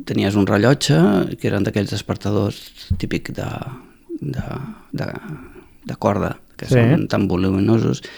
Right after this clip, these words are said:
Speaker 1: que no podies calcular mai l'hora exacta en què sonaria, i llavors posàvem a cinc minuts i ens dedicàvem un, un, un, amb dos equips, pues, a darrere d'una porta, amb un costat un equip, un altre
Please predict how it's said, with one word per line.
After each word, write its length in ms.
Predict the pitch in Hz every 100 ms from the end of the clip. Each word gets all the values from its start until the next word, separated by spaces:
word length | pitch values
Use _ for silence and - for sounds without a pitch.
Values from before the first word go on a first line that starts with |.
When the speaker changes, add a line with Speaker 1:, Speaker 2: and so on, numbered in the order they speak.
| - - -
Speaker 1:
que 80 | 123
no 60 | 104
podies 300 | 107 104 -
calcular 460 | 104 - 104 104 110
mai 380 | 101 104 104 104
l'hora 320 | 98 98 104
exacta 320 | 98 98 -
en 140 | 104 98
què 80 |
sonaria, 480 | 107 104 104 123 113 151 - - - - - - -
i 140 | 113 104
llavors 320 | 98 110 123
posàvem 640 | - 110 110 120 123 120 117 113
a 180 | - 107
cinc 160 | -
minuts 540 | 110 113 120 - - - - -
i 480 | 113 107 113 117 127
ens 240 | 110 101 -
dedicàvem 520 | 101 - 113 104 104
un, 180 | 101 104 101 104 - - - - _ _ -
un, 240 | - 101 98 92 98 104 113
un, 160 | 101 98 92 98 113
amb 80 | 107
dos 160 | 107 98
equips, 460 | - 117 - - -
pues, 440 | - - 117 - - _ _ _ -
a 160 | 135 139
darrere 560 | 131 104 95 98 - -
d'una 240 | 98 98
porta, 400 | - 110 - 123 143 311 - _
amb 80 | 101
un 120 | 104
costat 400 | - - - 104
un 160 | 104 104
equip, 280 | 107 117 113
un 100 | 131
altre 220 | 127 -